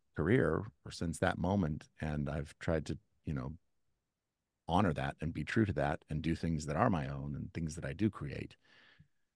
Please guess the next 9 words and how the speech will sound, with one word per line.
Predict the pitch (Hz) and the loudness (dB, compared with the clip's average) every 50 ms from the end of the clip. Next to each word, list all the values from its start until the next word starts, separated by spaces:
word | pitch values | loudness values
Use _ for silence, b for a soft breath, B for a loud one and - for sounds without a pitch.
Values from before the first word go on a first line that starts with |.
| _ _ _ _ | _ _ _ _
Um, | - 82 85 78 73 73 73 71 78 80 - - _ _ _ _ _ _ _ _ _ _ _ _ _ - | -4 -2 -2 0 -2 -2 -2 -4 -4 -8 -10 -16 _ _ _ _ _ _ _ _ _ _ _ _ _ -4
and, | 87 87 87 85 82 80 - - | -2 0 2 0 0 -2 -2 -2
you | 98 98 | -2 0
know, | 90 82 | 2 2
I, | 82 85 87 | 2 2 2
I've | - 90 85 78 | 2 0 2 4
been | 101 101 101 | 4 4 4
so | 92 - - 98 | 4 4 2 2
fortunate | - - - 110 107 104 - - 98 92 82 - | 2 4 4 4 4 4 4 4 4 4 4 2